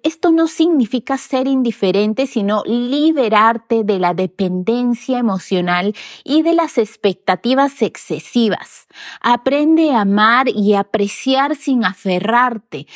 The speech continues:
permitiendo que las relaciones y las experiencias fluyan naturalmente. Cuarto, vivir en el presente.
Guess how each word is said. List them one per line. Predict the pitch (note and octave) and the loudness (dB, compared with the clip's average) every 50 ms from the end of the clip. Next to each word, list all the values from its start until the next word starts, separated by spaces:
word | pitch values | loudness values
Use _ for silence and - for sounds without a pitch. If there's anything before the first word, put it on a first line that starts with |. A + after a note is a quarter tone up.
| - - - | -18 -8 -4
permitiendo | - B3 A#3+ A3+ A#3 B3 A#3 - C4+ C#4+ C#4+ D4+ E4 D#4+ | -2 0 2 2 0 0 0 0 0 0 0 0 -2 -2
que | - C#4 | -2 -2
las | B3 G#3+ G3 G3 | -2 -2 -2 -4
relaciones | G3+ G3 F#3+ F#3+ F#3 F#3 - - B3 C4 C#4 C#4 C4+ C4+ B3+ - - | -4 -4 -2 -2 -2 -4 -4 -2 -2 0 0 0 0 -2 -2 -4 -2
y | - D4 D#4+ | 0 2 4
las | D#4+ D#4+ D#4+ - - | 4 4 2 0 -2
experiencias | C4 A#3 - - - F#3+ G3 A3 A#3+ B3+ C4 A#3+ - D4 C#4+ C4+ - - | -4 -4 -2 -2 -2 0 0 0 0 0 0 -2 -2 -4 -4 -4 -8 -14
fluyan | - - - A#3+ B3+ B3+ B3+ B3+ A#3 A#3 B3+ B3+ B3+ B3 A#3 | -16 -8 -2 0 2 2 2 2 0 0 0 0 0 0 0
naturalmente. | A3 G3+ G3 - G3+ F#3+ F#3 F#3+ F#3+ G3 F#3+ G3 G3 F#3+ G3 F3+ E3 D#3+ D#3+ D#3+ - - _ _ _ _ _ _ - - - - - - - - _ - | 0 0 0 -2 0 0 0 0 0 -2 -2 -4 -2 -2 -2 -2 -4 -6 -6 -10 -18 -20 _ _ _ _ _ _ -20 -20 -20 -20 -20 -20 -20 -20 _ -4
Cuarto, | - C4 B3+ B3 A#3+ A#3 A3 - - F3 - _ _ | -2 0 2 2 0 -2 -4 -8 -10 -14 -14 _ _
vivir | - G3 A3 A#3 G#3 A#3+ B3 C4 B3+ | -2 2 2 2 4 4 2 2 2
en | C4+ C#4 C#4 C#4+ | 2 2 2 2
el | C#4+ C4+ C4 - | 0 0 0 -2
presente. | - F#3 F3 E3 - - - A3+ G#3+ G#3 F#3+ F#3 - _ - - _ _ | -4 -8 -8 -8 -8 -4 -2 -2 -2 -2 -4 -6 -10 _ -20 -20 _ _